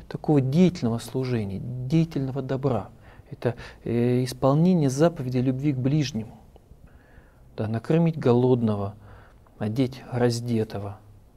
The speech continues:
да, посетить больного. Это дело очень важное, дело очень нужное. Вот. А есть другая сторона, есть другое делание, которое, м, есть исполнение любви к Богу.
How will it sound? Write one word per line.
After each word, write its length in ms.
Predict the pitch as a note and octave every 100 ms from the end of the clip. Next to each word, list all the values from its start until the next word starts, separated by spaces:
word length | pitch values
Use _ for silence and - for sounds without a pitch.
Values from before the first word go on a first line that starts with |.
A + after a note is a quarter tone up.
| -
да, 80 | A2+
посетить 480 | A#2 - A#2 C3 A#2
больного. 800 | A#2+ A2+ A2+ G#2+ A2+ A2 G2+ - - - - - - - - - - - - _ _ -
Это 240 | C#3 -
дело 240 | B2 D3+ C3
очень 420 | - C3 - B2+
важное, 240 | B2 G#2+
дело 180 | A2+ A2
очень 260 | A2+ - A#2+
нужное. 440 | A#2 G2 - - - _ - - - _
Вот. 160 | G#2+ - -
А 80 | A2
есть 300 | D#3 F#3 -
другая 520 | D3+ D3+ D3+ C#3+ B2
сторона, 380 | - - A#2 A2+
есть 220 | B2 B2+
другое 540 | - C3 C3+ C3 C3+ A2
делание, 480 | A#2+ A2 G2 G#2 G#2
которое, 460 | A2+ C3+ B2+ A#2 - - - -
м, 200 | A2+ A2+
есть 260 | C3 -
исполнение 400 | - C3+ C#3 A#2+
любви 260 | A2+ A#2 A#2
к 80 | A#2+
Богу. 420 | A2+ G2 -